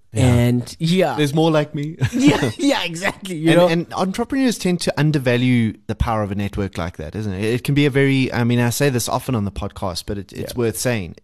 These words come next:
Speaker 1: is that it, it can be a very, very lonely job. And having a support system like that makes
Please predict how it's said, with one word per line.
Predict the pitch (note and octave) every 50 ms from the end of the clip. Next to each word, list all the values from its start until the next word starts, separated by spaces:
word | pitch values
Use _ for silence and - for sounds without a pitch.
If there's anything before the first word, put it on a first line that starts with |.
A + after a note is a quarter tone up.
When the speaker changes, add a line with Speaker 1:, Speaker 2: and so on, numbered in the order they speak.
| _ -
Speaker 1:
is | A2 A2 G#2 G2+
that | B2 A#2 A2 A#2
it, | A2 _ -
it | A#2+ A2+
can | - C#3 C3
be | C3+ C3+
a | A#2+
very, | G#2 G2+ C3+ C3+ C3+ C#3 C3+
very | A#2 B2 A#2 A#2 A2
lonely | G#2 G2+ G2+ G#2 G#2 G#2+ G2
job. | - G2+ G#2 A#2+ C#3+ D#3 - - _ _ _ _ _ _ _ _ _ -
And | A#2 A2+
having | A#2+ C3 C3+ C#3+
a | C#3 B2+
support | - - G#2+ - B2 B2 -
system | - B2+ A#2 - - A2 G#2
like | G2+ G2 G2+
that | G#2 G2+ - G#2
makes | G#2+ G#2 - -